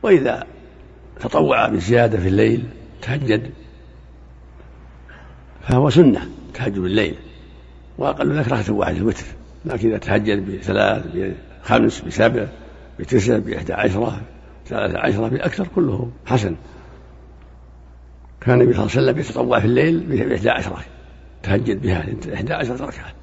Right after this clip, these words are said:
يسلم بكل ثنتين ويوتر بواحدة عليه الصلاة والسلام، هذا هو الأغلب على من فعله، وربما أوتر بثلاثة عشر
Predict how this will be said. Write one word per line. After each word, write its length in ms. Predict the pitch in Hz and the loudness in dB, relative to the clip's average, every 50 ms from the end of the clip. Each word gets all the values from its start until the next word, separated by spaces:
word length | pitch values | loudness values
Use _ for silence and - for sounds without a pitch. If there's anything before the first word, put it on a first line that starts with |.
| - - - - - - - - - - - - - - - - | -20 -20 -20 -20 -20 -20 -20 -20 -20 -20 -20 -20 -20 -20 -16 -10
يسلم 300 | - - 135 147 151 147 | -4 -2 0 2 2 2
بكل 280 | 127 135 123 139 123 113 | 4 4 4 4 4 4
ثنتين 300 | 123 139 - 160 151 160 | 2 2 0 2 2 2
ويوتر 240 | 156 160 143 113 127 | 2 2 2 2 2
بواحدة 420 | 135 131 123 101 101 98 98 90 | 2 2 2 0 0 -2 -4 -4
عليه 140 | 92 92 90 | -4 -6 -6
الصلاة 200 | 82 - 87 - - | -8 -8 -12 -12 -12
والسلام، 400 | - - - - - 78 - - - - - - - - - - - - - - - - - - - - | -12 -12 -12 -12 -12 -14 -14 -14 -18 -20 -20 -20 -20 -20 -20 -20 -20 -20 -20 -20 -20 -20 -20 -20 -12 -4
هذا 220 | - 160 160 147 131 | 0 0 4 6 6
هو 140 | 107 117 139 | 6 6 4
الأغلب 360 | - 139 120 110 110 107 - | 4 4 4 6 6 4 4
على 160 | 104 113 113 | 4 2 2
من 120 | 110 - | 2 2
فعله، 300 | - - - - - - | 2 0 0 0 0 0
وربما 420 | 127 - 170 156 147 156 143 143 131 | 2 2 2 4 6 6 6 6 6
أوتر 260 | 131 143 139 - 147 | 6 6 6 6 4
بثلاثة 400 | 131 131 123 123 117 104 - - | 4 4 4 4 2 0 -2 -6
عشر 220 | - - - - | -8 -8 -10 -10